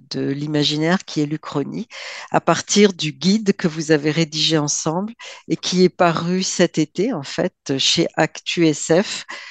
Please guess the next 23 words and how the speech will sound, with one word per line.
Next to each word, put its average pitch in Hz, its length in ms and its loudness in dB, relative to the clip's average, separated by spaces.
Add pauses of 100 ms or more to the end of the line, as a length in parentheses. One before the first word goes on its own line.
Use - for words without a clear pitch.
(420)
Euh, 147 340 2
donc, 160 460 -4
euh, 151 180 6
le 151 180 0
guide 170 300 -2
de 165 80 2
l'Uchronie, 156 760 -2 (100)
et 160 80 -4
qui, 156 480 -4
vous 143 220 -12
pourrez, 160 260 0
on 160 240 -4
en 156 100 0
reparlera 160 720 2
dans, 147 240 -4
au 165 120 -8
cours 160 200 -6
de 151 80 -2
l'émission, 151 600 -2 (440)
euh, 143 340 0
je 135 200 -10 (100)
montre 180 460 -8
là, - 140 -4